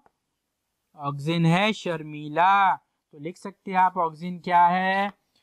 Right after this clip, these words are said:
शर्मीला। तो यहाँ से light आ रही है, यहाँ पे रोशनी पड़ी तो शर्मीला है, शर्म लगी, तो oxygen अंधेरी side में shady area में इकट्ठा हो गया।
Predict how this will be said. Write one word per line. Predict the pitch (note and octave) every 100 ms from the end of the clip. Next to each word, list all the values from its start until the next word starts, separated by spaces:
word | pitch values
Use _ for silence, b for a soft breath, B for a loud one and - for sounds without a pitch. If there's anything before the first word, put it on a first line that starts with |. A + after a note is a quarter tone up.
| _ -
शर्मीला। | - D#3+ D#3+ D#3 D#3 E3 F3+
तो | E3 _ _ -
यहाँ | F#3 F#3+ G3+
से | - A3+
light | G#3 G#3 G#3+
आ | G3+
रही | G#3
है, |
यहाँ | G3+
पे | G#3
रोशनी | F3+ E3+ - G#3+
पड़ी | - G3+
तो | G#3+
शर्मीला | G#3 E3 C#3+ C#3+ D#3
है, | E3
शर्म | - D#3 E3+
लगी, | E3 D3+ C#3 b b -
तो |
oxygen | C3+ C#3+ C#3 E3+ -
अंधेरी | D3+ C#3 C#3 D#3+
side | E3 D#3 D3
में | D3+
shady | D3+ - C3+ C#3+ D#3 C#3
area | C#3 D3+
में | D3
इकट्ठा | - - C3
हो | A#2
गया। | A2+